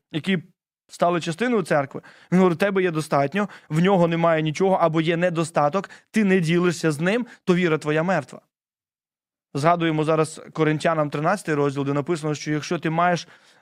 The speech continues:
всі, е, е, мови ангельські навіть, і всі с-, дари, які Бог тобі дав, але не маєш любові, то ти ніщо. І як, м, е, як мідь, яка просто дзвенить.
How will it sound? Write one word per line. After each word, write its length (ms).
всі, 500
е, 300
е, 240
мови 520
ангельські 540
навіть, 380
і 260
всі 300
с-, 260
дари, 400
які 260
Бог 180
тобі 140
дав, 160
але 140
не 80
маєш 300
любові, 420
то 140
ти 160
ніщо. 480
І 200
як, 480
м, 440
е, 140
як 180
мідь, 280
яка 220
просто 320
дзвенить. 460